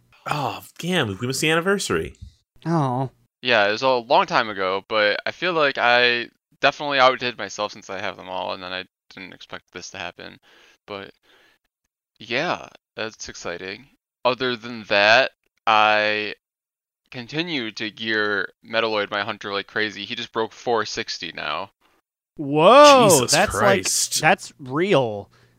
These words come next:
Speaker 2: Like, Growlina's gonna have to take out his kneecaps 'cause she's like, <laughs> "Ha ha, no alt should be this high."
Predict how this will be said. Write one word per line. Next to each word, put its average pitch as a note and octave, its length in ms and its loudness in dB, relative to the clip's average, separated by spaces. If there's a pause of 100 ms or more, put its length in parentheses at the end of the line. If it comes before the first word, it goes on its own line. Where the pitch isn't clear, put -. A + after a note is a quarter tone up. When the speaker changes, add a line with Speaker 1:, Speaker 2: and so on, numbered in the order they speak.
(100)
Speaker 2:
Like, C#3+ 340 0
Growlina's E3 500 2
gonna E3 160 0
have D3+ 160 2
to C#3+ 80 -10
take D#3+ 280 -4
out D3 100 2
his B2+ 160 -6
kneecaps C3+ 560 -2
'cause C#3+ 160 -6
she's C3+ 160 -8
like, C#3+ 100 -4
<laughs> B2 60 -4
"Ha E3 80 4
ha, F3+ 160 4 (260)
no F3 260 6
alt C#3 280 4
should B2+ 220 -6
be B2+ 100 -4
this A#2+ 220 -6
high." C3 340 -2